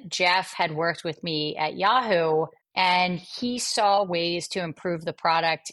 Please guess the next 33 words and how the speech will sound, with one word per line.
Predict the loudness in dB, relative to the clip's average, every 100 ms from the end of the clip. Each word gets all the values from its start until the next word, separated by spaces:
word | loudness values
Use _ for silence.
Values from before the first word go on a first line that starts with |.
| -10
increase | -8 -6 -2 -2 -4
performance, | -6 -10 0 0 2 -2 -4 -6
reduce | -4 -2 -2 -2 -2 2
ads, | 2 2 0 -2 -8 -10 -8
and | -6 -4
really | 0 2 2 0 -2
change | -4 -4 -4 -6 -6
the | -4
way | -2 0 0 -2
the | -4 -2
product | 2 2 2 0 -2 -10 -10 _ -6
is | 0 2 2 0 -2 -2 -4 -10 _ -6
performing | -6 0 2 4 2 0 -6
for | -6 -2 -2
the | -4
community. | -6 -4 -2 -2 -4 -8
And | -8 -6
so | 0 2 4 4 2 0 _ _ _ _
I | 0 2 0 -6 2
felt | 2 4
very | 4 4 4
lucky | 2 2 -2 -2
to | -4
be | -2 0 0 -2 -2 -4 -6
a | -6
part | 0 0 0
of |
the | -4
community. | -6 -4 -2 -2 -4 -4
It's | -6
an | -8
incredible | -10 -4 0 0 0 0 -2
group. | -2 -2 0 -2